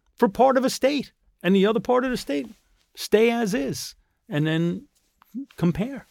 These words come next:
compare the results." Who should be afraid of that? Who thinks we're getting this much public safety and this much rehabilitation out of either probation or parole that they say we can't even study it? I think it's an idea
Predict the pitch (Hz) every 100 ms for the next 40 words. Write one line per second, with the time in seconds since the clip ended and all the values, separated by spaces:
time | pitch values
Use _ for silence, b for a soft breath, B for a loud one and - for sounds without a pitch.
0 | - 143 180 180 202 190 208 196 - -
1 | - _ _ _ 156 196 214 170 208 -
2 | 139 208 120 - - _ _ - 240 -
3 | 190 226 - 190 160 139 196 123 120 b
4 | b b b - 117 190 - 180 - -
5 | 160 151 - 147 139 147 131 127 160 -
6 | 165 151 147 143 131 127 127 170 151 143
7 | 123 123 147 156 143 139 143 131 139 -
8 | 123 120 127 135 151 110 139 b b b
9 | - 139 165 175 - 175 151 147 - 175
10 | 180 127 107 - - - - 104 143 247
11 | 285 _ _ _ - 180 214 208 - 151
12 | 139 127 127 143 147